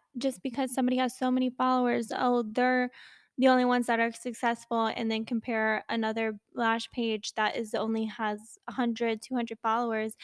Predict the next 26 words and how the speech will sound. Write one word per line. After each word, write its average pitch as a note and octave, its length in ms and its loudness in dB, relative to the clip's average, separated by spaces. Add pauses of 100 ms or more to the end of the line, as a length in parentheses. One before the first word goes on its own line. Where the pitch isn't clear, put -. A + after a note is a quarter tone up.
(280)
and A#3 160 -6
think A3 240 -4
that, - 220 0
"Oh, A3 360 0
they're A3 140 2
not A#3+ 280 2
successful," G#3+ 440 -6
because A3 400 -6 (160)
followers F4 340 6
are - 200 6
equivalent C#4 680 0
to A#3 460 0 (140)
your A#3 180 0
clientele. A#3 840 0
There's B3 260 2
some C4+ 160 2
people C4 220 0
out B3 180 0
here B3 200 -2
that A3 360 0
don't A#3 360 0
have C4 200 0
social C#4+ 280 -2
media C4 500 4
and A3+ 220 0
are A3 340 2